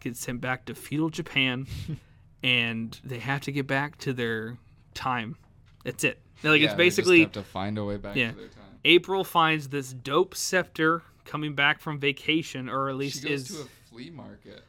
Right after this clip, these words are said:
Speaker 1: Yeah, she goes to a f-, she goes to an old flea market and finds this ancient scepter
Speaker 2: <laughs>
Speaker 1: and, and accidentally activates it,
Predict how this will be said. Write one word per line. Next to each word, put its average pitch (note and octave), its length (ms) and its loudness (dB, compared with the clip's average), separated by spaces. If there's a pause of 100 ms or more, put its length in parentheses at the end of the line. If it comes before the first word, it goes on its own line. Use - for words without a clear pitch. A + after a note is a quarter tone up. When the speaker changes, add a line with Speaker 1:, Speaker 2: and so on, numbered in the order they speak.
(140)
Speaker 1:
Yeah, F3 120 4
she F#3 140 -4
goes G3+ 220 4
to G3 120 4
a F3+ 40 4
f-, - 300 -6
she F3 120 -8
goes F#3+ 200 2
to G3+ 140 4
an F3 60 0
old F#3 240 -2
flea F3+ 280 0
market D#3+ 360 -2
and C3+ 100 -10
finds C#3+ 340 -2
this C#3 320 -4 (360)
ancient C4+ 640 2
scepter D#3 800 0 (380)
Speaker 2:
<laughs> - 360 -18
Speaker 1:
and, D3+ 540 2
and C#3+ 380 -4
accidentally D#3 1000 2 (880)
activates C3+ 760 2
it, C3+ 220 -4